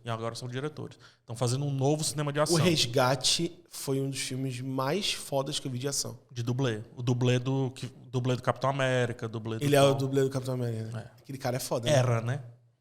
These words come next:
Speaker 1: Hoje ele é diretor.
Speaker 2: É, é.
Speaker 1: <laughs> Assim como a galera do John Wick e tal. Olha isso, que, o que é que eles fizeram, tá entendendo?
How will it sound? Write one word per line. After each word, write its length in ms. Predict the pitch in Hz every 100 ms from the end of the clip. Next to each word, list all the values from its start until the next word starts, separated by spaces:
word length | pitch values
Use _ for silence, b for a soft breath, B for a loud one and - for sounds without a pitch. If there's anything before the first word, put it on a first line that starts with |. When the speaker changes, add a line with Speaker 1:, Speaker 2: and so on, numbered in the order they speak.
| _ _ _ _ _ _ _
Speaker 1:
Hoje 220 | 123 120
ele 140 | 123 135
é 40 |
diretor. 480 | 135 139 170 - - - - 170
Speaker 2:
É, 340 | 123 143 117
é. 320 | 117 104 123 -
Speaker 1:
<laughs> 40 | B B B B _ 131
Assim 260 | - 131
como 180 | 113 143
a 40 |
galera 320 | 135 131 135 131
do 100 | 123
John 200 | 135 127
Wick 260 | 120 131
e 40 | 120
tal. 220 | 123 123
Olha 220 | 143 202
isso, 260 | 196 208 -
que, 80 | 180 -
o 40 | -
que 120 | 175
é 20 |
que 80 | 160
eles 160 | 170 -
fizeram, 360 | 156 135 113
tá 100 | 113
entendendo? 360 | 113 117 120